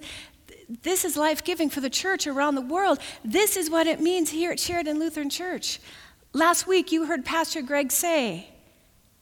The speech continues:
"We are a family of families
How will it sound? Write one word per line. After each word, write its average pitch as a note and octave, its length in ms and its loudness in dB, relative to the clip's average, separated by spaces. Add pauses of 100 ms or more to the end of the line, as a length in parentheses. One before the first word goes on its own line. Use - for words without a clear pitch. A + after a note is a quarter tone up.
(140)
"We E4 320 2
are C4+ 360 0
a A3+ 140 -4
family C4+ 1000 -2 (560)
of B3+ 120 -6
families - 1120 -4